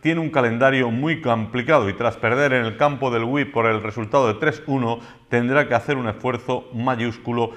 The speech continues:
por conseguir ese ascenso. Recordamos cómo quedó la primera andaluza en esta última jornada, así como la categoría de juveniles.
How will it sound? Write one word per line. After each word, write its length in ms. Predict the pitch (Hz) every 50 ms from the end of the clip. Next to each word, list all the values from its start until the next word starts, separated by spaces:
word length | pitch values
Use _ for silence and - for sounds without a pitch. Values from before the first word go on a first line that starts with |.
| - - - - _ _ _ _ _
por 320 | - 151 156 165 - - -
conseguir 840 | - 107 101 - - 98 95 110 127 135 143 131 131 139 - - -
ese 560 | - 110 107 107 - - 110 107 107 - - -
ascenso. 540 | - 110 110 - - 117 98 - - - -
Recordamos 680 | - 107 120 139 139 147 165 175 175 175 175 170 175 - - - - - - _
cómo 260 | - 156 170 170 165
quedó 220 | 135 117 101 101 101
la 180 | 101 98 98
primera 460 | - 127 131 139 165 180 165 143 135 123
andaluza 560 | 120 113 117 127 165 190 165 - - 180 170
en 100 | 147 131
esta 220 | 120 - - 123
última 320 | 120 120 107 123 143 180 175
jornada, 640 | - 123 127 147 147 147 147 151 147 151 151 - -
así 540 | 117 104 - - - - 170 180 165 175 -
como 320 | 165 165 165 160 160 151
la 160 | 143 120 -
categoría 500 | - 104 165 127 95 92 104 120 139 160
de 80 | 160 170
juveniles. 580 | 165 - 175 175 180 170 147 101 85 80 78